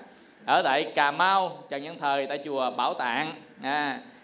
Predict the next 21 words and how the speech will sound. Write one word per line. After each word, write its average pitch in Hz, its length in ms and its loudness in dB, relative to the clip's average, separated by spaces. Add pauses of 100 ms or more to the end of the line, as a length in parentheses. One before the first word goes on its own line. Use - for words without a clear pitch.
(120)
nên 175 340 4
cái 208 300 4
đạo 156 300 4
tràng 139 260 2
của 175 60 -2
mình 147 180 -6
có 180 140 0
ba 170 180 4
cái 185 100 -4 (100)
chùa, 139 300 2 (540)
chùa 139 240 4
Pháp 214 300 4
Tạng, 147 460 4
chùa 139 140 -4
Bảo 143 200 2
Tạng 131 380 -2
và 139 160 -2
chùa 127 200 -2
Tân 151 180 -2
Khánh, - 200 -2
Bến 190 120 -6